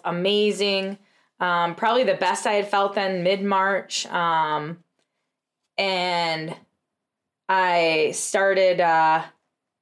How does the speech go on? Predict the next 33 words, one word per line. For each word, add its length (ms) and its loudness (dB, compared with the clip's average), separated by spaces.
you 60 0
know, 340 0
a 80 2
lot 240 4
of, 360 -2
some 220 0
of 100 0
our 120 2
busiest 360 0
time 320 -2
in 100 -2
the 60 -2
clinic 340 -4
was 260 -4
between 380 -4
February 680 0
and 260 -6
probably 720 0
August 720 0
of 160 -2
that 300 -2
year. 320 -6
And 720 -2
then 420 -4
I 140 -2
started 340 0
not 220 -2
feeling, 340 -2
like, 160 -2
my 100 -2
energy, 400 -2
like, 200 -2
winded, 440 -2